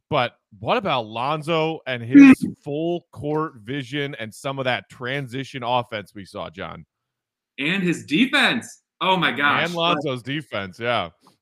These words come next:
Speaker 2: I mean, truly, it is one of those things that, like, he's strong. He's decent on D. And again, I, we, I, I always say we never know how to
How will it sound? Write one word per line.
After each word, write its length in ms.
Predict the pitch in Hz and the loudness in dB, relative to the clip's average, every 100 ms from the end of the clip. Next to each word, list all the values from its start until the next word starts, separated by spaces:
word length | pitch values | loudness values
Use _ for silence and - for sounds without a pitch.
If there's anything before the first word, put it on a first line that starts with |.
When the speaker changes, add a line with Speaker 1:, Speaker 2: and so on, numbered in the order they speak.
| _ - | _ -2
Speaker 2:
I 100 | 175 | -2
mean, 240 | 175 170 | 0 -4
truly, 560 | - - 233 220 131 - | -6 -4 -2 0 -2 -4
it 120 | 165 180 | -4 -4
is 180 | 196 | -4
one 100 | 190 190 | -4 -4
of 40 | |
those 220 | 170 - | -6 -6
things 280 | 170 160 151 | -6 -6 -4
that, 180 | 151 123 | -6 -4
like, 260 | 135 127 - _ _ _ _ | -4 -6 -10 _ _ _ _
he's 340 | _ 147 156 - | _ -6 -6 -8
strong. 680 | - 120 131 139 156 208 - _ _ _ | -10 -6 -4 -4 -6 -10 -12 _ _ _
He's 680 | 143 143 139 123 110 - - _ _ _ _ _ 117 | -2 0 0 -4 -10 -16 -20 _ _ _ _ _ -14
decent 360 | 131 165 175 180 | -6 -4 -2 -2
on 120 | 170 | 0
D. 200 | 165 185 | 0 0
And 80 | 180 | -2
again, 320 | 165 175 120 143 | -2 -4 -4 -2
I, 180 | 156 139 165 | -2 -4 -6
we, 240 | 190 185 - | -6 -6 -4
I, 120 | 170 185 156 | -2 0 -2
I 40 | 165 | -4
always 160 | 175 | -4
say 60 | 170 | -6
we 120 | 151 | -4
never 260 | 160 170 156 | -4 -4 -4
know 200 | 143 135 | -6 -4
how 140 | 127 | -6
to 180 | 123 110 | -6 -10